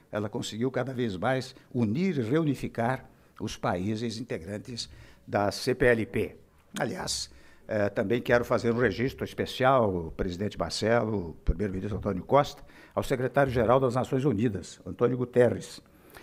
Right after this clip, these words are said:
que nos distinguiu com sua presença em Brasília na inauguração de nossa presidência. E, finalmente,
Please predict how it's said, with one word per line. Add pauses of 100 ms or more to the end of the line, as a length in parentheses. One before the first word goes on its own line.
(240)
que
nos
distinguiu
com
sua
presença
em
Brasília (600)
na
inauguração (440)
de
nossa
presidência. (260)
E,
finalmente,